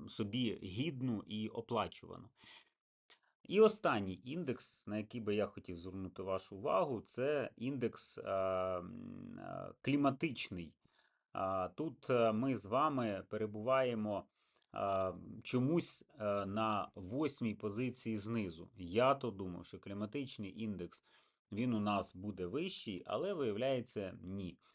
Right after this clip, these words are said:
Тут антипереможцем є Росія. Ну, будемо радіти тому, що в цьому, а, опитуванні, ну, не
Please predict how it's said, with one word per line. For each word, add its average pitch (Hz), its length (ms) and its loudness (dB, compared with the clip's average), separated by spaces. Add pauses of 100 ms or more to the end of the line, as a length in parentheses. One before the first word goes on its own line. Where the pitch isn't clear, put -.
(180)
Тут 170 280 -4
антипереможцем 135 1120 0 (340)
є 135 380 2 (320)
Росія. - 640 -4 (400)
Ну, 143 260 -2 (200)
будемо 107 600 0
радіти 101 440 -4
тому, 147 360 -4
що 95 500 -4 (380)
в 104 280 2 (120)
цьому, 98 480 0 (400)
а, 87 380 -4
опитуванні, 117 720 0
ну, 123 100 2
не 90 140 -2